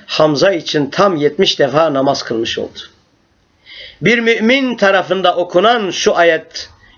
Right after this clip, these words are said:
gönüllere huzur serpiyordu. "Allah yolunda ölenleri sakın ölüler saymayın. Hayır,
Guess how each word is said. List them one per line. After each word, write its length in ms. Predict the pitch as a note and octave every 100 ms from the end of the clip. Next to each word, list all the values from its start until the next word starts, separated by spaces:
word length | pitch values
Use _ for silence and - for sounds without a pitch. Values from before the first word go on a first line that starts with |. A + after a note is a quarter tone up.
| -
gönüllere 560 | D3+ F3 E3 E3 F3+
huzur 320 | D3 D3+ G3
serpiyordu. 920 | C#3+ D3 C3+ - C3 A#2+ G#2+ A2+ G2 - - - - - - _ -
"Allah 480 | D#3+ D#3+ F3 G3 D#3+
yolunda 500 | E3+ E3 D#3 D3 -
ölenleri 800 | D#3 D#3 D3+ D3 D3+ G3 G#3 F3+
sakın 600 | - - D3 - F3+ D3 -
ölüler 420 | D3 C#3+ C3+ B2+
saymayın. 800 | - E3+ A3 A3 A3+ A#3 A#3 G#3 - - - _
Hayır, 720 | - - F3 D#3+ C#3 A2 G2